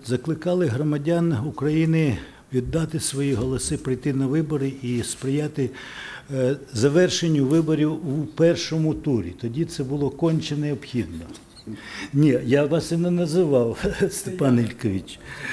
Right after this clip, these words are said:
Е, е, так от тепер, е, ті ж люди і в такій же послідовності підписали і це звернення. Е, чому? Тому що, е,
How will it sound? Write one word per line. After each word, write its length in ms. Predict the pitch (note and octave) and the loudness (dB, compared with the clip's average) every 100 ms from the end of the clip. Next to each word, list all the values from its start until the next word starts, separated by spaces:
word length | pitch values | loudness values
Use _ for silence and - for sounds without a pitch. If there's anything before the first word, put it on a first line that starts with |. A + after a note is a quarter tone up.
| - - - - | -6 -8 -10 0
Е, 280 | B2 A#2 A#2+ F#3 A3 F#3+ | 4 6 4 2 0 2
е, 160 | B2+ | 4
так 320 | A#2+ E3+ D3+ G3+ | 4 4 2 4
от 280 | G#3+ G#3 F#3+ - | 4 2 -10 2
тепер, 560 | F3+ F3+ G3 F3+ D3+ A#2 - | 2 4 4 6 2 -4 -6
е, 160 | D#3+ B2+ | 0 0
ті 320 | - - A3+ | -2 2 4
ж 140 | F3 D3 | 6 4
люди 420 | D3 C3+ G#2 A#2+ | 4 4 4 -2
і 40 | |
в 60 | A2 | -2
такій 380 | D3 D3 G3 F#3 | -6 -2 0 2
же 140 | D3 | 0
послідовності 1120 | D3+ D#3 - D3 D3 G3 G3 F#3 - - D#3+ - - - - | 0 -4 -2 -4 2 4 4 2 -2 0 0 0 -6 -16 0
підписали 800 | C#3 - - E3+ - F3+ F3+ F3+ | 0 0 0 2 4 6 6 6
і 60 | E3+ | 2
це 320 | - - F3 | 2 6 6
звернення. 720 | A#2 G#2+ G#2+ E2 D#2 D2+ C#2+ - - - - - - - - B2+ | 6 4 2 2 -4 -6 -10 -14 -20 -20 -20 -18 -16 -16 -12 -4
Е, 140 | C#3 - | -4 -4
чому? 520 | - F3+ F3+ D#3+ G2+ - | 2 6 8 6 4 -2
Тому 300 | - C#3+ E3+ | 0 4 6
що, 520 | E3+ - E3 D#3+ D#3+ D#3+ - - - - | 4 2 6 6 6 -2 -14 -16 -14 -4
е, 400 | C3 C3 B2+ | 0 4 4